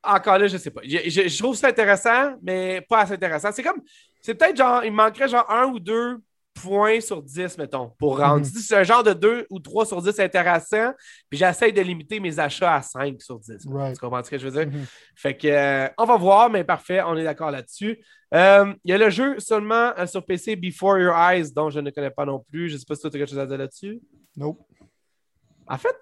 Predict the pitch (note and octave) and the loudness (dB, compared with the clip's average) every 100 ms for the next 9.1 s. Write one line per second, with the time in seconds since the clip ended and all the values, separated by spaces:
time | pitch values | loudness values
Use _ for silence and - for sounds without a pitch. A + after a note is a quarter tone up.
0 | - D#3 F3+ A#4+ G#3+ F3+ D3+ C#3+ G#3+ A3 | -8 -6 -4 -4 -2 -2 -2 -2 -2 -2
1 | - D3 C#3 D3 C#3 F#3+ C#3+ C3 B2 G#2+ | -2 -4 -2 -8 -8 -8 -6 -8 -10 -12
2 | C#3 B2+ E3+ B3 - F#3+ - G3 F#3+ G3 | -12 -4 -4 -4 -6 -8 -6 -10 -8 -8
3 | G3+ D#3+ D#3 D3+ C3 A#2+ D3+ D#3 D#3 _ | -6 -2 -2 -2 -8 -4 -4 -4 -8 _
4 | _ _ _ D3 - _ - D#3+ C#3 D3+ | _ _ _ -16 -16 _ -8 -8 -4 -2
5 | G3+ B3 F#3+ D#3 F#3 E3+ D3 E3+ F3+ - | 2 2 2 0 0 0 -6 -8 -10 -8
6 | C3 C3 D#3 C#3+ B2 D#3 C3+ B2+ B2+ C#3+ | -8 -6 -4 -4 -6 -8 -8 -10 -12 -14
7 | - - - - G3 F#3+ - _ - F#3+ | -16 -20 -10 -2 -2 -2 -8 _ -4 0
8 | A3+ C4 F#3+ C4+ B3 F3 G3+ G3+ G#3+ A3 | 2 2 2 2 4 2 0 2 2 2
9 | F#3+ | 0